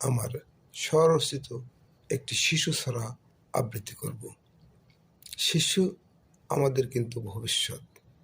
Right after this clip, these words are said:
আমরা অনেকেই অভিভাবকরা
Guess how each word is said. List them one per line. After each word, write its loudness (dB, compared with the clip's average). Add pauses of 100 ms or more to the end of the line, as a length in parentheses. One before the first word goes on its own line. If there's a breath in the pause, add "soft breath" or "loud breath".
(340)
আমরা 4
অনেকেই 4 (380)
অভিভাবকরা 2